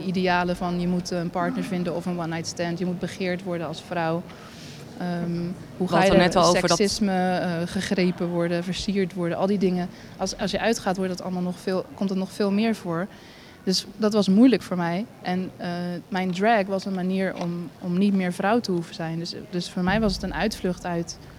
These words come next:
Speaker 1: uit het vrouw zijn zoals ik, eh, zoals ik het niet prettig vond. Dus, dus mijn clowning is een,
Speaker 2: Mhm.
Speaker 1: is een manier om dat niet te hoeven doen.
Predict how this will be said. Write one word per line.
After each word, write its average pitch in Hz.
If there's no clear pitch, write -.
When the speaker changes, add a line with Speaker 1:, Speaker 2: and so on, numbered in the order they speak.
Speaker 1:
uit 180
het 185
vrouw 214
zijn 180
zoals 180
ik, 175
eh, -
zoals 185
ik -
het 190
niet 196
prettig 208
vond. 175
Dus, -
dus 196
mijn 185
clowning 208
is 170
een, 156
Speaker 2:
Mhm. 196
Speaker 1:
is 185
een 190
manier 190
om 185
dat 190
niet 208
te -
hoeven 190
doen. 196